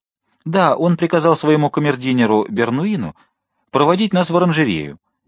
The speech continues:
и оттуда мы прошли вместе с ним графа де ла Фер. Затем он предложил нам выйти на свободу, мы согласились, и он простер свою любезность до того, что проводил нас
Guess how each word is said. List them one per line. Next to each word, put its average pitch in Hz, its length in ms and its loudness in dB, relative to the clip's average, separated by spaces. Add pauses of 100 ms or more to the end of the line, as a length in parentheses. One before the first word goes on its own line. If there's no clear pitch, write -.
(180)
и 101 100 0
оттуда 120 540 -2
мы 95 120 0
прошли 92 380 -4
вместе 107 340 -2
с - 100 -12
ним 135 200 0
графа 101 320 -2
де 82 100 -4
ла 78 120 -8
Фер. 135 300 -4 (600)
Затем 214 340 0
он 185 100 2
предложил 147 420 2
нам 127 180 0
выйти 156 240 -2
на 107 100 2
свободу, 180 440 0
мы 208 100 2
согласились, 196 680 -4 (380)
и - 120 -2
он 135 220 2
простер 120 420 -2
свою 104 260 0
любезность 98 760 -6 (100)
до 110 180 -2
того, 120 260 2
что 135 200 -2
проводил 110 500 0
нас 120 340 -2